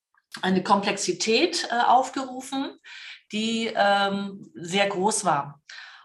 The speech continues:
Und, äh, wo ich gesagt habe, „Na ja, wenn du dich auf eine Perspektive jetzt mal fokussierst, wie zum Beispiel die Kultur“, das war so deren erster Ansatz, da mal drauf zu blicken,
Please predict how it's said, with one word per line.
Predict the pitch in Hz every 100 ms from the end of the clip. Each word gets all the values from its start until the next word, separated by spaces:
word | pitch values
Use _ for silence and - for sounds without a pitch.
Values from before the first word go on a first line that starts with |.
| _
Und, | 185 185 185 185 185
äh, | 185
wo | 175
ich | 185
gesagt | 180 180 180
habe, | 185 190
„Na | 180
ja, | 180 214 214
wenn | 190
du | 185
dich | 180
auf | 175 -
eine | 175 214 254
Perspektive | - 196 196 185 208 - 214
jetzt | 190 180 -
mal | 170 165
fokussierst, | - 180 175 165 - 185 233 - - - _ _ _ _ _
wie | 170 170
zum | 165
Beispiel | 165 165
die | 156
Kultur“, | 160 160 - 170 240 339
das | 226 -
war | 156 156
so | 160
deren | 156 165 160 156
erster | 170 165 175 156
Ansatz, | 156 190 220 -
da | 175
mal | 165 160
drauf | 160 156 -
zu | 202
blicken, | 202 208 208 214